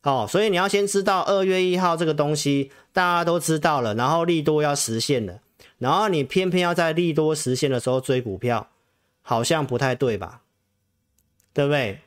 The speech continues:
我希望你可以冷静想一想。好，那我们看一下为什么我跟你讲不要悲观呢？因为中国放弃“清零”政策之后，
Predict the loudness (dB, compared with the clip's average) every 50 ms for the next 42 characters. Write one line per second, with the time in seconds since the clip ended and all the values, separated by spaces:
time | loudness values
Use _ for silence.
0 | _ -8 -6 -2 0 0 0 0 0 0 0 0 0 0 0 -2 -2 -2 -2 0
1 | -2 -4 -6 -6 -6 -6 -8 -8 -10 -14 _ _ -20 -20 -20 -20 -12 -4 -2 0
2 | 2 2 2 2 2 0 0 0 0 2 0 0 2 0 0 2 2 0 0 0
3 | 0 0 0 2 0 0 0 0 0 0 0 0 0 0 0 0 0 0 0 0
4 | 0 0 0 -2 -4 -6 -8 -10 -12 -16 _ _ _ _ _ _ _ _ _ _
5 | _ _ _ _ _ _ _ _ _ _ _ _ _ _ _ _ -20 _ _ _
6 | _ -2 0 2 2 2 2 2 0 0 0 0 2 2 0 -2 0 0 0 2
7 | 2 0 -2 -4 -8 _ _ _ _ _ _ _ _ -2 -2 0 0 0 0 0
8 | 0 0 0 0 0 0 2 2 2 0 2 0 0 0 0 0 0 -2 -2 -2
9 | -2 -2 0 0 0 0 -2 -4 -8